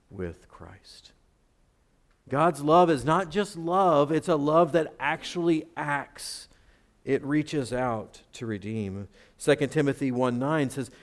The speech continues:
that, that God has saved us and called us with a holy calling, not according to our works, because again,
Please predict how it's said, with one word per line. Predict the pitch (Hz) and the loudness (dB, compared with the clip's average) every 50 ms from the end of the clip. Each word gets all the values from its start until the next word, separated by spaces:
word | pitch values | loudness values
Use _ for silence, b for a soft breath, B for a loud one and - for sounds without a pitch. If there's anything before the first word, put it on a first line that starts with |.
| b b b b | b b b b
that, | 139 135 127 - - | 4 4 4 4 0
that | 143 143 123 113 | -2 -2 -2 0
God | 147 151 156 165 165 | 2 2 4 4 4
has | 151 135 | 2 2
saved | - - - - 180 202 208 220 180 151 | 0 -4 -2 0 6 6 6 6 8 4
us | 170 143 - - | 2 2 4 -2
and | 143 123 | -4 -4
called | - - - 175 185 202 214 202 | -4 -6 0 2 6 6 8 8
us | 208 170 - - | 6 4 4 0
with | 160 123 | -4 -2
a | 135 123 | -4 -4
holy | 117 - - 202 220 226 220 220 214 196 | -4 2 8 8 8 8 10 8 6 6
calling, | - - - 170 202 220 208 170 147 139 135 151 151 b b b b b b b | 6 -2 -2 0 2 2 2 2 2 2 0 0 -4 b b b b b b b
not | - 170 202 247 269 | 0 2 2 4 4
according | 262 247 - - 233 226 214 202 170 | 2 0 2 6 6 6 6 6 0
to | - 165 - - | 0 -4 -4 -4
our | - - 180 233 302 339 | -6 0 2 2 2 2
works, | 269 127 104 101 127 165 170 - - - - - - - _ _ _ _ _ _ - | 0 0 0 2 0 0 0 -4 -12 -14 -12 -14 -16 -18 _ _ _ _ _ _ -12
because | 151 147 139 - 151 123 143 | -12 -10 -6 -4 -4 -4 -6
again, | 143 160 185 147 120 | -8 -6 -6 -6 -8